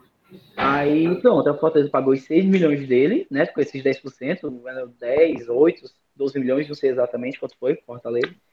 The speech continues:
E teve umas pequenas parcelas pra outros, é... outras pessoas, entendeu? Que ajudaram o clube nessa época. Aí ficou com uns dois, três milhões em caixa.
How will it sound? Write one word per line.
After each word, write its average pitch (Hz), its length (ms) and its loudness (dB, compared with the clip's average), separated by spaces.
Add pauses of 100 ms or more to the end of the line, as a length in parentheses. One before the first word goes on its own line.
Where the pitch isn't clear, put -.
(260)
E 185 80 -4
teve 233 220 6
umas 240 320 4
pequenas 226 340 0
parcelas 220 420 -4
pra 208 140 4
outros, 202 580 4 (560)
é... 175 920 6 (1040)
outras 202 200 -2
pessoas, 208 440 4
entendeu? 170 300 2
Que 185 80 0
ajudaram 156 360 4
o 180 60 -4
clube 156 240 2
nessa 147 280 0
época. 139 420 0 (1120)
Aí 160 140 2
ficou 208 400 2
com 185 120 -4
uns 165 100 -2
dois, 165 300 4
três 208 240 2
milhões 175 360 -2 (140)
em 165 60 -2
caixa. 131 300 -2